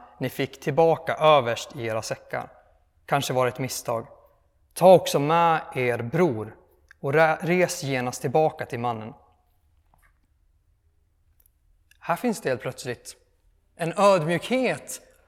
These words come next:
hos Jakob som vi inte tidigare har sett. Tänk på det. Som vi känner Jakob sen innan, så hade han lika gärna kunnat avfärda Judas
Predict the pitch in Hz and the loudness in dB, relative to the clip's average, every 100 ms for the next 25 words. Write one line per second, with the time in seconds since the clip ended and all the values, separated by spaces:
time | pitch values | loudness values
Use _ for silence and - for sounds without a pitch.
0 | _ _ _ 233 - 240 160 202 208 190 | _ _ _ -2 8 8 8 0 2 0
1 | 175 185 - 196 185 190 180 - 214 - | 0 -6 -2 2 6 6 6 4 -4 -6
2 | - - _ _ _ _ _ _ _ _ | -16 -16 _ _ _ _ _ _ _ _
3 | _ _ _ _ _ _ _ _ _ _ | _ _ _ _ _ _ _ _ _ _
4 | _ _ - _ _ _ _ _ _ - | _ _ -20 _ _ _ _ _ _ 2
5 | 269 254 139 127 123 - - - _ _ | 4 4 4 2 -2 -8 -20 -20 _ _
6 | _ _ - - 285 294 196 175 220 220 | _ _ -10 0 2 4 4 2 2 0
7 | 170 147 139 143 143 202 196 - 220 - | 0 -2 -4 -4 2 4 4 4 0 2
8 | - 175 220 202 196 226 127 165 - - | 0 0 4 4 4 4 2 -2 -10 -20
9 | _ _ _ _ - 226 254 269 254 - | _ _ _ _ -8 -2 2 2 2 4
10 | 254 233 233 233 220 247 262 220 - 277 | 4 4 2 0 0 0 0 0 -4 -4
11 | 254 165 147 156 185 180 170 180 170 - | 0 0 0 -2 -2 0 2 2 2 2
12 | - | 0